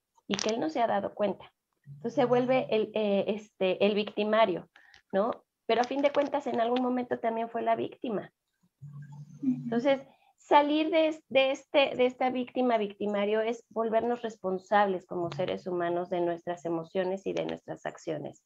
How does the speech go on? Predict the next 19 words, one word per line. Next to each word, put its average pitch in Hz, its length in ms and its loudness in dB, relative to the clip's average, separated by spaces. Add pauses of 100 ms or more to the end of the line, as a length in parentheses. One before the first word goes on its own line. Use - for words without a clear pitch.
(520)
Porque 220 260 2
efectivamente 254 720 -2
una 247 160 -2
persona 220 500 -4
que 214 100 -6
lastima 208 500 -2
está 214 220 -6
llena 220 280 -4
de 208 120 -2
dolor, 175 500 -4
está 185 220 -8
llena 196 240 0
de 196 120 -2
tristeza 208 760 -6 (640)
y 202 80 -2
no 233 180 0
sabe 240 400 -2
cómo 160 260 -2
manejarlo. 147 640 -8